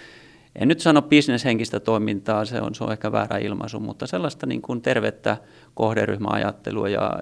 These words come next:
ja laadukkaiden palveluiden tuottamista. Et urheiluseuroissa on ihan valtava osaaminen, oma laji, vaikkapa suunnistus, niin, niin meillä on valtava osaaminen suunnistukseen ja olisi ihan hienoa, jos me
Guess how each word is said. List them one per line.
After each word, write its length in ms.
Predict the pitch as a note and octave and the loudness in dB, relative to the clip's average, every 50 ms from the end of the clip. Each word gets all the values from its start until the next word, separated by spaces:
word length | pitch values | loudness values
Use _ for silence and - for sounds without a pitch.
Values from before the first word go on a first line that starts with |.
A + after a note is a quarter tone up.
| - - | -6 -6
ja 160 | A2 A2 A#2 | -6 -2 0
laadukkaiden 560 | A#2 A2 G#2+ G2+ G#2 - - - - - G#2 | 0 0 0 -2 -4 -6 -8 -8 -6 -8 -6
palveluiden 640 | - - G2+ G#2 G#2 A2+ - - - - - - A2 | -2 -2 -2 -2 -2 -4 -4 -6 -8 -8 -10 -12 -10
tuottamista. 680 | - G#2+ A2+ - - - - - F#2 G2 - - - G#2+ | -8 -8 -10 -10 -10 -10 -8 -8 -8 -10 -10 -8 -8 -8
Et 120 | G#2+ - | -4 0
urheiluseuroissa 800 | A#2+ B2+ C3 B2+ A#2+ A#2 A2+ - C#3 C3 B2 B2 A#2 A2 - - A2+ | 0 2 4 4 4 2 4 8 8 8 10 8 6 4 2 -2 -2
on 80 | A2+ | 0
ihan 160 | A#2 A#2+ A#2 A#2 | 0 0 2 4
valtava 420 | C3 C3 A#2+ - A2+ G#2+ A2 A2 | 4 4 4 2 2 2 4 4
osaaminen, 600 | A2+ A2 - - G2+ G#2+ - A#2 A#2 A2+ A#2 A2+ - - - - - - - - - _ _ - | 4 2 2 0 0 0 0 0 0 0 -2 -4 -8 -14 -20 -20 -20 -20 -20 -20 -20 _ _ 4
oma 260 | - B2 B2+ B2+ B2 | 6 6 8 8 8
laji, 220 | A#2+ A2+ A2+ A2 A2 | 8 8 6 6 4
vaikkapa 360 | A#2+ A#2 - B2+ - - A#2+ | 4 2 2 -2 -2 -2 0
suunnistus, 640 | - D3 C3 A#2 A2 G#2 G2 - - A2+ G#2 - - | 2 4 4 4 4 0 -2 -4 -8 -10 -8 -6 -4
niin, 260 | A2+ A2 A2+ G#2+ G#2 | -2 -2 -2 -2 -4
niin 160 | - G#2 - | -4 -4 -4
meillä 200 | A2+ A2+ A2+ A#2 | -4 -2 -2 0
on 60 | A2+ | 0
valtava 360 | A#2+ A#2+ A2 - A2+ A2 A2+ | 2 0 2 0 0 0 0
osaaminen 420 | A#2 A2+ - A2+ G#2+ G#2+ A2+ A2 A2 | 0 0 -2 -4 -2 -2 -2 -4 -4
suunnistukseen 800 | - - A#2 A2 A2 - - - - - - - A2+ A#2 A#2+ - - - | -4 -2 -2 -2 -2 -6 -8 -10 -12 -12 -6 -2 0 0 0 0 0 0
ja 100 | B2 - - - - - - - - - - _ | 0 0 0 -2 -6 -12 -20 -20 -20 -20 -10 _
olisi 200 | - A2 - C3 | -4 -2 0 2
ihan 180 | B2+ C3 A#2+ A#2 | 4 4 4 6
hienoa, 380 | D3 C3+ A#2+ A2 A2 G#2+ G#2 | 6 6 6 6 4 2 0
jos 220 | G#2+ G#2+ A2 - - | 0 -2 -4 -6 -8
me 220 | - A2 G#2+ - | -4 -4 -4 -4